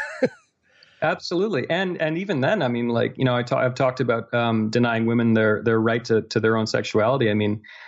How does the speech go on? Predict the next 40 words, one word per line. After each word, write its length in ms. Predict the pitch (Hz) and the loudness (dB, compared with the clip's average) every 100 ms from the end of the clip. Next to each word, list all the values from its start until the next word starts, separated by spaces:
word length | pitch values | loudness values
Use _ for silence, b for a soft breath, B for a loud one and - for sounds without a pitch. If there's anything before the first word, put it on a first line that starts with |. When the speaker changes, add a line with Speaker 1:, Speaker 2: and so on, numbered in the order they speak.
| - | 0
Speaker 2:
you 80 | |
know, 120 | 156 135 | 2 4
we 220 | 135 131 | 4 4
are 480 | 135 165 127 120 - | 4 4 2 0 -2
in 160 | 127 120 | 0 2
many 180 | 120 | 2
ways 280 | 120 120 123 | 2 2 2
the 80 | 127 | 2
most 280 | 117 117 - | 2 2 0
promiscuous, 880 | 117 117 117 - 117 113 - - - | 2 2 2 2 2 4 0 -2 -4
um, 600 | - 110 107 104 101 104 - 127 | -2 0 2 0 -2 -4 -6 -2
generation 640 | 123 117 127 165 - 127 | 0 2 2 0 -4 0
in, 120 | 113 | 2
in 180 | 117 113 | 4 4
many 160 | 131 190 | 4 4
ways 260 | 101 104 | 2 0
with 160 | - - | -4 -2
Tinder 560 | 135 135 131 131 127 131 | 0 4 4 6 4 2
and 100 | 123 | 2
everything. 520 | 123 123 123 120 117 113 _ _ _ - - | 2 2 0 0 -2 -6 _ _ _ -12 -4
Um, 240 | 131 127 | -2 0
so 520 | 120 143 127 123 120 b b - | 0 2 2 2 -2 b b 0
even 320 | 151 156 151 | 2 4 2
when 440 | 143 139 135 127 123 | 2 2 0 -2 0
Lenore 540 | 127 131 131 135 131 | 2 4 2 2 2
brought 280 | 120 123 127 | 2 2 2
out 160 | 143 | 0
the 60 | 143 | -4
scrapbook, 600 | - 151 175 - 120 110 | -4 0 0 0 -4 -2
there 120 | 131 | -4
probably 260 | 127 147 139 | -2 0 0
wasn't 300 | 131 123 123 | 0 0 2
much 260 | 123 - | 0 -4
to, 160 | - 120 | -4 -4
to 160 | 117 135 | 0 -2
speak 400 | - 180 151 160 | 2 0 0 -4
<laughs> 0 | |
of 180 | - | -2
in 140 | 160 175 | 0 0
it. 200 | 113 | -2